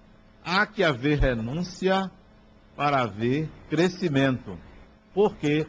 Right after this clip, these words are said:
Porque ninguém pode ter tudo. Tem gente que quer ter tudo. Não quer se desfazer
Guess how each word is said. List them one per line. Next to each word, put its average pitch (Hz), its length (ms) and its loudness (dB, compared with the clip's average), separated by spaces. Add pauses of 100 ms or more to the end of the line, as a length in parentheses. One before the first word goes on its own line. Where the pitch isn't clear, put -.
(280)
Porque 220 220 -2
ninguém 233 260 2
pode 226 280 0
ter 220 160 2
tudo. 156 460 -2 (360)
Tem 214 180 -2
gente 175 260 -2
que 240 100 -8
quer 180 240 0
ter 214 180 0
tudo. 214 560 -4 (1900)
Não 220 260 2
quer 208 300 0
se 202 160 -10
desfazer 160 880 -2